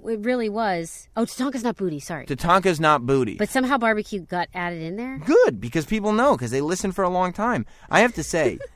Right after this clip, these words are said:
Speaker 1: <laughs>
Speaker 2: I, he's gotta be pissed at this point,
Speaker 1: He's,
Speaker 2: but
Speaker 1: he hates us.
Speaker 2: Tatanka retweeted all
Speaker 1: You
Speaker 2: of
Speaker 1: know,
Speaker 2: them
Speaker 1: way to
Speaker 2: now.
Speaker 1: go, Sam. I was such a fan, and there was a lot of reciprocity there, and then you just kind of wrecked it for me.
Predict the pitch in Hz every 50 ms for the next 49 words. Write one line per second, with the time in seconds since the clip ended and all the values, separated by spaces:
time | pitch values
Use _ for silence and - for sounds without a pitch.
0 | _ - _ _ _ _ - - - - _ - - 170 185 175 123 185 196 185
1 | 175 190 165 139 110 98 - - 117 101 - - 104 - - 98 104 - - 110
2 | 254 269 - 175 208 - - - 277 226 190 165 156 - - 156 139 127 - -
3 | - 196 175 - - 196 214 247 - 220 180 143 156 175 170 - - 185 185 165
4 | 147 135 135 156 165 170 285 277 262 302 330 330 - 262 233 220 - - 190 175
5 | 170 170 165 - _ - - - - - _ _ _ _ - 220 240 240 254 -
6 | - 302 - 294 262 - - 262 247 247 233 226 220 220 226 - _ _ _ _
7 | - - 240 220 220 220 226 - - 220 226 214 220 202 220 226 226 226 220 202
8 | 214 214 - - - - 233 214 208 196 - - 190 190 185 175 185 180 175 170
9 | 170 - _ - 190 180 180 170 - - 190 185 190 185 185 180 180 - - -
10 | - 196 175 151 139 - - 170 170 185 180 - - - - - - - 170 160
11 | 156 156 165 175